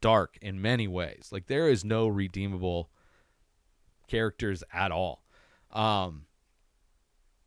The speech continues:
but that twist, that twist is almost like you sympathize with the hackers in some way. <laughs> Like, the, the hackers actually did a good thing by exposing all of these people. It is a wild episode. That is why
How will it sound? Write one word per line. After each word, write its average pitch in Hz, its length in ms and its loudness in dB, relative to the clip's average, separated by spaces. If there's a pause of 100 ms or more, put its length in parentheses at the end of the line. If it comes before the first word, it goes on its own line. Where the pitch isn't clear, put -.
(500)
but 135 200 2
that 120 200 2
twist, 139 600 4
that 135 160 2
twist 277 400 2
is 143 160 2
almost 139 500 4
like 120 280 4
you 135 140 -2
sympathize 120 720 0
with 113 120 -6
the 92 60 -4
hackers 175 560 -2
in 190 80 -4
some 180 300 0
way. 180 260 0
<laughs> 175 120 -8
Like, 131 160 -8
the, 139 160 0 (280)
the 143 120 2
hackers 160 500 2
actually 131 460 0
did 123 440 2
a 123 120 2
good 117 280 0
thing 135 380 -2
by 117 160 2
exposing 127 720 2
all 156 220 2
of 147 80 -6
these 156 180 -4
people. 165 460 -4 (420)
It 208 140 6
is 185 160 8
a 165 60 12
wild 131 420 8
episode. 101 600 2
That 127 200 2
is 113 140 -4
why 101 560 2